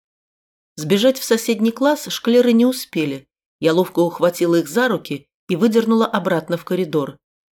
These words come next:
Отчитывать мальчишек времени уже не было, поэтому, вручив им пойманный ботинок и погрозив пальцем, я отпустила их на четыре стороны,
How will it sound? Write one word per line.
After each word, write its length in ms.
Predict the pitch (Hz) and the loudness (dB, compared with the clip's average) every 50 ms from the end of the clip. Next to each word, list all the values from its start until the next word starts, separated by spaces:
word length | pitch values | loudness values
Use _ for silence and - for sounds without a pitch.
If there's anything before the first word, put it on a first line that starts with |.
| _ _ _ _ - | _ _ _ _ -12
Отчитывать 540 | 151 147 - - 208 - - 196 202 196 202 | -12 -10 -6 -6 -4 -2 -2 -4 -4 -4 -4
мальчишек 540 | 196 196 190 - - 196 - - - - | -4 -4 -4 -4 -4 -4 -4 -4 -6 -4
времени 320 | 185 208 214 196 202 202 208 | 0 0 0 0 0 -2 -2
уже 200 | 196 185 208 220 | -4 -4 -4 -2
не 220 | 226 233 220 175 | 0 0 0 0
было, 320 | 135 143 139 135 135 - _ _ _ _ _ _ _ _ - | -2 -4 -8 -10 -10 -14 _ _ _ _ _ _ _ _ -2
поэтому, 560 | 185 226 262 262 254 247 226 214 214 - _ _ _ _ _ _ _ _ - | 0 0 0 0 -2 -4 -2 -2 -4 -6 _ _ _ _ _ _ _ _ -4
вручив 400 | 156 190 233 226 - 330 320 - | 0 0 0 2 0 -2 -2 -2
им 200 | 165 143 139 _ _ - | -8 -8 -8 _ _ -4
пойманный 400 | - 160 156 147 156 156 151 147 | 0 0 0 0 0 -2 -4 -2
ботинок 580 | - 156 156 156 - 240 254 247 233 226 - _ _ _ _ - | 0 -2 -2 -2 -2 0 0 0 0 -2 -4 _ _ _ _ -14
и 60 | - | -6
погрозив 520 | - 165 - 165 175 170 165 175 170 165 - | -4 -2 2 4 2 2 2 0 -4 -4 0
пальцем, 540 | - 269 285 269 - - 240 226 220 - _ _ _ _ - | 0 2 2 2 -2 -4 -4 -4 -4 -8 _ _ _ _ -4
я 160 | - 254 285 277 | 0 2 2 2
отпустила 460 | 277 - 185 180 180 - 185 170 165 | 0 0 -4 -4 -2 0 2 2 2
их 160 | 156 160 - | 2 0 -2
на 80 | 160 156 | -6 -4
четыре 340 | - 160 156 165 147 143 | -4 -6 -2 -2 -2 -2
стороны, 540 | 143 - - 220 233 247 226 214 208 208 - | -4 -6 0 2 2 2 2 0 -2 -6 -10